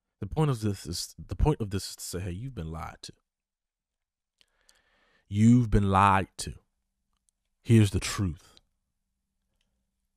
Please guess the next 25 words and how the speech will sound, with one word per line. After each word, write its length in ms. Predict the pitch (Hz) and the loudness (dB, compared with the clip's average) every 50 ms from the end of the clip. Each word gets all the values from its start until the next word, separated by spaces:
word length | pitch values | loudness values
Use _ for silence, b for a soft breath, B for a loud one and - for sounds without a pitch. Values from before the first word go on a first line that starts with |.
| _ _ _ | _ _ _
I'm 140 | 98 95 95 | -2 -2 -2
giving 340 | 85 - 110 104 110 117 110 | 0 2 2 4 4 4 4
you 100 | 110 107 | 4 4
the 80 | 107 | 2
truth. 520 | 104 - - - 95 76 - - - _ _ _ _ _ _ _ _ _ _ _ _ _ _ _ | 2 -2 -4 -6 -6 -8 -8 -12 -20 _ _ _ _ _ _ _ _ _ _ _ _ _ _ _
It's 120 | _ - | _ -8
up 140 | 95 - - | -8 -8 -8
to 100 | - 90 | -12 -10
you 200 | 80 90 92 - | -8 -8 -8 -8
to 120 | - - | -8 -8
make 160 | 92 82 - | -8 -8 -8
a 40 | 78 | -8
decision 400 | 78 80 - - - 92 98 - _ - | -10 -12 -14 -14 -14 -16 -16 -18 _ -20
now." 140 | _ - _ _ _ _ _ _ _ _ _ _ _ _ _ _ _ _ _ _ _ _ _ _ _ _ _ _ _ _ _ _ _ _ _ _ _ _ _ _ _ _ _ _ _ _ _ _ _ _ _ _ _ _ _ _ _ _ _ _ _ _ _ _ _ _ _ _ _ _ _ _ _ _ _ _ _ _ | _ -20 _ _ _ _ _ _ _ _ _ _ _ _ _ _ _ _ _ _ _ _ _ _ _ _ _ _ _ _ _ _ _ _ _ _ _ _ _ _ _ _ _ _ _ _ _ _ _ _ _ _ _ _ _ _ _ _ _ _ _ _ _ _ _ _ _ _ _ _ _ _ _ _ _ _ _ _
People 200 | - 139 123 127 | -2 0 2 2
are 60 | 117 | 0
gonna 160 | 107 110 95 92 | 0 0 -2 -2
believe 240 | 98 95 101 101 | 0 0 0 0
what 80 | 98 - | 0 0
they 60 | 95 | 0
wanna 180 | 87 90 90 85 | 0 0 0 0
believe 220 | 92 92 95 90 | 0 -2 -2 -2
about 180 | 92 82 82 - | -2 -4 -6 -6
this 160 | 87 85 95 | -8 -8 -6
Rittenhouse, 280 | 101 90 85 87 85 | -6 -6 -6 -6 -8